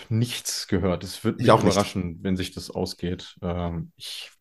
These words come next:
Speaker 1: ich bleib auch dabei, ich hielte das für ein Wagnis, selbst als Slowene nach so einer Verletzung zurückzukommen und dann gleich wieder Ski zu fliegen. Gerade auf der Schanze auch.
Speaker 2: Ja, genau.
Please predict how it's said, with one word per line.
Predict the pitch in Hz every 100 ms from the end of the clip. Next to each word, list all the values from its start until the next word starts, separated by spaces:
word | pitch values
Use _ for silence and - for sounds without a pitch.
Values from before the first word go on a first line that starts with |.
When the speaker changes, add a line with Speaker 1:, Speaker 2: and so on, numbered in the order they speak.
| -
Speaker 1:
ich | - -
bleib | 104 123
auch | 131
dabei, | 107 101 104
ich | 104 -
hielte | - 127 127
das | 104 -
für | -
ein | 104
Wagnis, | 95 101 117 110 104 - -
selbst | 101 113 139 -
als | 110 -
Slowene | - 104 110 120 110 113
nach | 110 101
so | - 107
einer | 104
Verletzung | - 101 110 107 107 104 _ - _ _
zurückzukommen | - 110 123 113 - 110
und | 104
dann | 101
gleich | 95 98 98
wieder | 98 92
Ski | - 92
zu | -
fliegen. | 87 92 82 92 - _
Gerade | - 101 95
auf | 92
der | 92
Schanze | 87 87 92 -
auch. | 90 - _ - - - - - - -
Speaker 2:
Ja, | 87 - - _ - 104 104
genau. | 71 71